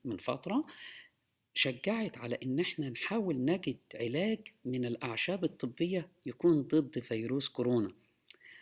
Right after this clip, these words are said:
وده اللي إحنا حاولنا فيه من فترة، إن من ساعة،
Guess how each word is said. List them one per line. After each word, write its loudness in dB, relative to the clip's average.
وده 0
اللي 0
إحنا 0
حاولنا 2
فيه 0
من 2
فترة، 0
إن -2
من 0
ساعة، -4